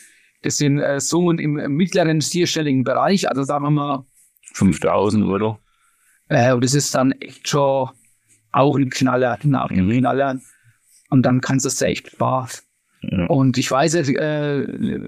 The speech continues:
Speaker 1: es ist nichts gut zu heißen, aber das auch noch während dem Spiel zu machen, deine eigene Mannschaft führt, äh, Spiel ist vorm Spielabbruch, wo ich mal sage, okay, keine Ahnung, wenn, wenn dann schon der ein oder andere Kasper meint, das mal anzumüssen,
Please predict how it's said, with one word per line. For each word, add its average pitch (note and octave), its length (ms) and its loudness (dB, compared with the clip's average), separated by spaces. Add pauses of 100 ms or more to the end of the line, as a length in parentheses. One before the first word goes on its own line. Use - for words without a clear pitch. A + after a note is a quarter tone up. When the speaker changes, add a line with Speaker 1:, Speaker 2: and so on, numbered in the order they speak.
(320)
Speaker 1:
es - 340 -4
ist - 200 -4
nichts D#3 220 -2
gut F#3 200 0
zu - 320 -2
heißen, C#3+ 300 0
aber C3 100 0
das C3 140 -2
auch C#3 100 -2
noch C3+ 200 -4
während D3 220 -2
dem D3 100 0
Spiel D#3+ 300 -2
zu E3 140 0
machen, D3 440 0 (280)
deine C3+ 280 2
eigene C#3 280 0
Mannschaft D3 400 0
führt, D#3 400 0 (340)
äh, C#3 280 -2
Spiel D3 300 0
ist D3+ 120 -2
vorm C#3 240 0
Spielabbruch, E3+ 840 -2 (500)
wo A#2+ 100 0
ich - 80 0
mal C3 120 0
sage, B2+ 200 0
okay, C3 500 2
keine B2+ 340 -2
Ahnung, C#3 280 0
wenn, C#3+ 260 0
wenn D#3 300 0 (140)
dann D3 180 2
schon D3 220 -2
der C#3 400 -2
ein D3 180 0
oder C#3+ 180 0
andere C#3+ 240 -2
Kasper C#3+ 420 -4
meint, C#3 240 0
das B2+ 120 -2
mal C#3+ 100 0
anzumüssen, D3 640 0